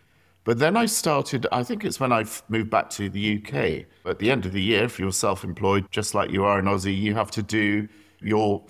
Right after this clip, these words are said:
financial books for the year. And obviously, I'm not clever enough to do that. So I'd employ a local accountant, of which there were many. And this really nice chap was charging three or four times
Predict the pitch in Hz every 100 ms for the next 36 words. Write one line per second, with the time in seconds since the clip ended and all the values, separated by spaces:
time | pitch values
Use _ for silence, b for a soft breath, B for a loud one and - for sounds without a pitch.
0 | - - 110 107 80 - 85 117 - -
1 | 90 101 110 95 82 - 95 104 101 107
2 | 101 - 101 104 104 - - 120 104 98
3 | - - 95 92 98 - 104 101 - b
4 | b - 120 117 101 117 107 98 95 101
5 | 95 92 87 - 202 190 - 64 - b
6 | b b - 101 98 131 - - 110 101
7 | 98 98 120 98 80 98 _ b b b
8 | b 110 131 135 120 151 160 - - 160
9 | 139 101 101 98 - 151 - 113 104 -
10 | 131 110 104 107 101 101 95 - _ _
11 | - - 160 160 131 117 - 139 131 123
12 | 127 104 92 92 92 - -